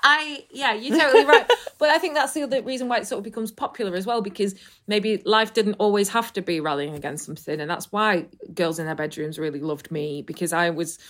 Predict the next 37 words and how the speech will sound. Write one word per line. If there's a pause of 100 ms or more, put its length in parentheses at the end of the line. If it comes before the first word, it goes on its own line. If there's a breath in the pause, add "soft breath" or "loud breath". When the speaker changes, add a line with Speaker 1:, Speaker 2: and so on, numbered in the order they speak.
(200 soft breath)
Speaker 1:
just
being
very
like
them,
and,
uh,
and
maybe
it's
the
start
of
that,
that (560 soft breath)
closeness
to
something
to,
or, (600 soft breath)
or,
or,
or
resonating. (140 loud breath)
I (180 loud breath)
see
what
you
mean
about
Arctic
Monkeys,
but
I
think
that
they,